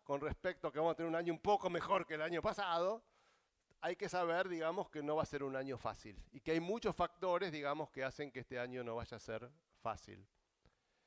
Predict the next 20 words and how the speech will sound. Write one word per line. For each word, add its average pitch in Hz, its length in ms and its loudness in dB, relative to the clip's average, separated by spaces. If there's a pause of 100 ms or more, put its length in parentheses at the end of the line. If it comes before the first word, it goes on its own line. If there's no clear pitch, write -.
(600)
Pero 180 400 6 (1080)
yo 151 160 -2
creo 180 320 2
que 165 280 0 (320)
si - 280 -10
llegamos 185 920 2 (200)
más 143 340 -4
o 156 80 2
menos 165 420 4
en 156 60 0
una 170 180 4
pieza 180 480 0
arma-, 147 240 0 (320)
enteritos 170 880 -2 (380)
al 135 180 -4
final 165 420 0
del 151 140 -2
año 151 220 -2
que 196 80 -2
viene, 196 360 -2